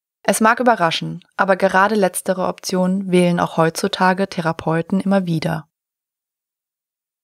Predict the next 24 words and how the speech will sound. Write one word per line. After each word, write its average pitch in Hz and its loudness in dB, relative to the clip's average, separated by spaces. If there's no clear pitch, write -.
Auch 226 0
zu - -4
Anfang 196 0
des 165 -10
zwanzigsten 208 -2
Jahrhunderts 170 -4
wählten 196 2
Ärzte 180 -2
oft 180 -4
die - -6
eine 185 -2
oder 190 0
die 175 -4
andere 165 -4
Möglichkeit. 165 -8
Die 190 -4
Geschichten 247 0
um 175 -2
die 165 -4
Liebschaften 170 -2
zwischen 170 -4
Patient 170 -2
und 151 -8
Arzt - -2